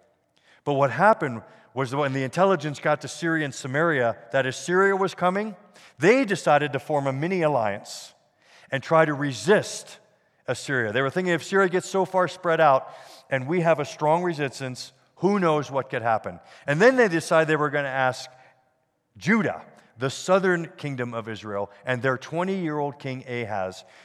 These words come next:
to join their alliance. Well, I take that back. They didn't ask them. They said, "If you don't join our alliance, Judah,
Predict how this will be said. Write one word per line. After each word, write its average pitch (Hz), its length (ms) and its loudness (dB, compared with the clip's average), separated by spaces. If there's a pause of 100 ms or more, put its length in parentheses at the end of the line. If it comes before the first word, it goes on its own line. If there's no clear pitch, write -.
to 139 120 -6
join 175 460 0
their 139 160 2
alliance. 101 420 -2
Well, 135 140 2
I 127 80 0
take 156 220 -8
that 127 220 -6
back. 90 240 -6
They 127 120 -10
didn't 151 260 -10
ask 98 300 -10
them. 87 180 -20 (880)
They 147 320 2
said, 120 420 -2
"If 117 200 -10
you 147 100 -4
don't 147 220 -2
join 143 320 -4
our 135 180 0
alliance, 120 480 0
Judah, 90 460 -14